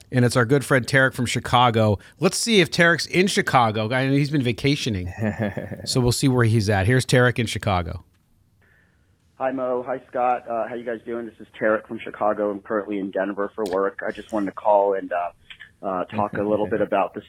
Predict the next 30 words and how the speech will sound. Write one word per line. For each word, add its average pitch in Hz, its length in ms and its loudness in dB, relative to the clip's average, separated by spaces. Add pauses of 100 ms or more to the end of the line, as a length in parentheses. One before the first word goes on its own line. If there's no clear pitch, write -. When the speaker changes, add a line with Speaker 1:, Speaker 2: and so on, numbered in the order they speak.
Speaker 3:
state - 140 -12
of 107 60 -6
the 104 80 -4
Raiders. 95 480 -4 (100)
Um, 95 380 -2
I 101 80 -6
think, 113 400 -4
uh, 98 260 2
again, 107 420 -2
very 135 220 4
frustrating 113 680 -2
to - 100 -8
lose 107 480 -2
the 104 80 -8
game 107 440 -4 (540)
against 110 400 -2
the 101 80 -4
Colts. 110 500 0
But 104 300 0
listen, 117 420 -2 (120)
Antonio 156 500 0
Pierce 117 400 0 (180)
has 113 220 -8
done 101 240 -2
more 101 240 -2
than 120 140 -4
enough 95 280 -2 (440)
to 123 80 -4
warrant 101 480 -2 (560)
receiving, 101 640 0